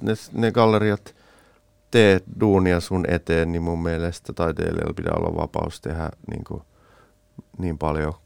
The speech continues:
kenen tahansa kanssa, niinku, työtä kuin vaan haluaa. Et se on vähän silleen, niinku, molemminpuolinen.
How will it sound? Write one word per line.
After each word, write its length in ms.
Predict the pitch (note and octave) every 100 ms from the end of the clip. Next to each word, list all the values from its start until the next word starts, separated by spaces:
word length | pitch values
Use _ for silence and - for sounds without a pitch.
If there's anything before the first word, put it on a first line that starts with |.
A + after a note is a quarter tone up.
| _
kenen 380 | E2+ D#2 D2 E2
tahansa 400 | E2+ D2+ C#2+ - -
kanssa, 440 | - D2+ - - D2+ _ _ -
niinku, 260 | - - -
työtä 360 | - - - -
kuin 180 | E2
vaan 160 | E2+ D#2+
haluaa. 380 | E2 D#2 E2 F#2+ _ _ _ _ _ _
Et 100 | -
se 100 | F2
on 120 | E2
vähän 180 | E2+ E2
silleen, 340 | E2+ D#2 D#2
niinku, 200 | F2 F2
molemminpuolinen. 840 | E2 D#2+ D#2+ - F#2+ - - -